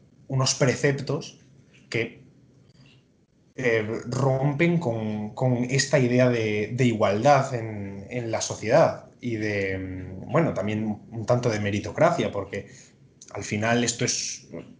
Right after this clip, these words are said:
es simplemente por nacer, esta, este ca-, este cargo. Eh, y, eh, nos da una imagen, no, a, a, también al resto del mundo de que es una institución, eh, que se puede calificar un poco de,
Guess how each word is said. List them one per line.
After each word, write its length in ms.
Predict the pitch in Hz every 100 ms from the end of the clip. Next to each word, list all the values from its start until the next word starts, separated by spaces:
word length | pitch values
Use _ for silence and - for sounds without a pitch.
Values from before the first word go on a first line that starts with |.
| - -
es 100 | -
simplemente 420 | 135 120 143 135
por 180 | 120 -
nacer, 500 | - 170 165 - - _
esta, 580 | 110 - - 104 95 -
este 240 | 113 127
ca-, 180 | 117 117
este 240 | 117 -
cargo. 400 | - 135 104 95 - - - - _ - - - - _
Eh, 800 | 135 127 123 113 110 107 101 - - - _ - - - - - -
y, 260 | 175 160 143
eh, 300 | 131 87 -
nos 260 | 143 139 127
da 100 | 143
una 180 | 151 143
imagen, 640 | 143 185 - 156 180 - -
no, 480 | 113 113 110 104 101
a, 220 | - - - -
a, 460 | 117 113 110 104 - - - - - - _ - - - - -
también 340 | 110 127 127
al 120 | 98
resto 260 | 113 - 135
del 100 | 123
mundo 360 | 139 147 139
de 160 | 123 101
que 120 | 113
es 160 | 110 -
una 180 | 143 131
institución, 840 | 123 - 110 101 117 123 139 - - - - - -
eh, 220 | 117 104
que 60 | -
se 120 | 104
puede 260 | - 110 117
calificar 440 | 117 123 113 113
un 120 | 110
poco 280 | 117 - 127
de, 340 | 113 98 95